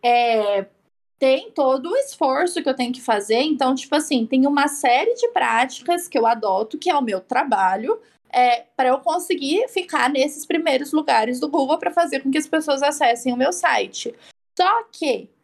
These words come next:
de tempos em tempos, todos os dias, o Google faz pequenas atualizações que impactam nesse ranqueamento dos sites que tão lá na, na pá-, nas páginas de busca. E de tempos em tempos, o Google faz o que a gente chama de core update, que é uma,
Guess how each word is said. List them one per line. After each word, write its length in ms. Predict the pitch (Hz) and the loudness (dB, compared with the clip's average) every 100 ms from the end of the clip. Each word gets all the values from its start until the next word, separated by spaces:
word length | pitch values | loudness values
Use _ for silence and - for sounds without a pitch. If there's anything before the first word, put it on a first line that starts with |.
| _ _ | _ _
de 160 | 233 269 | -4 -4
tempos 520 | 277 320 523 494 302 | 0 -2 0 -2 0
em 100 | 262 | -2
tempos, 460 | 262 285 240 - - | -2 0 0 -2 -2
todos 300 | 359 587 359 | 2 2 0
os 120 | 302 | -2
dias, 440 | 262 262 202 196 - | 0 2 2 0 -2
o 80 | 254 | 0
Google 280 | 294 294 | 2 2
faz 280 | 294 262 302 | 2 0 -2
pequenas 500 | - 311 277 339 359 | -4 -4 -2 0 0
atualizações 840 | 349 339 302 302 320 311 240 247 247 | 0 0 2 2 0 0 0 0 -2
que 120 | 302 | -2
impactam 580 | 311 302 240 254 - 294 | 0 0 0 -2 -2 2
nesse 280 | 277 269 277 | 2 0 0
ranqueamento 640 | 294 - 302 302 254 254 | 0 0 0 2 2 0
dos 180 | 277 302 | -4 -2
sites 360 | - 233 269 | 0 0 -2
que 120 | - 302 | -6 -2
tão 180 | 269 | 2
lá 160 | 269 240 | 2 2
na, 200 | 262 285 | 2 0
na 200 | 254 269 | 0 0
pá-, 240 | 269 240 | 0 0
nas 180 | 240 262 | 0 -2
páginas 320 | 254 254 269 | -2 0 0
de 80 | 277 | 0
busca. 480 | 247 185 - - 190 - - - - | -2 -4 -6 -10 -10 -12 -20 -20 -12
E 280 | - 440 494 | -2 0 2
de 140 | 440 | -2
tempos 340 | - 277 277 254 | -2 -4 -2 -2
em 120 | 226 | -2
tempos, 480 | 262 285 311 294 262 | 2 2 2 0 0
o 60 | |
Google 300 | 269 285 294 | -2 0 0
faz 400 | 311 269 269 339 | 0 0 0 -2
o 80 | - | -4
que 80 | 302 | -2
a 40 | |
gente 180 | 277 269 | -2 0
chama 200 | 285 269 | 2 2
de 140 | 277 302 | 0 -2
core 280 | 285 269 | 0 0
update, 640 | 294 359 311 226 220 - - | 0 -2 0 -2 -4 -12 -2
que 80 | |
é 40 | 226 | 0
uma, 460 | 233 240 220 196 | 2 2 0 -4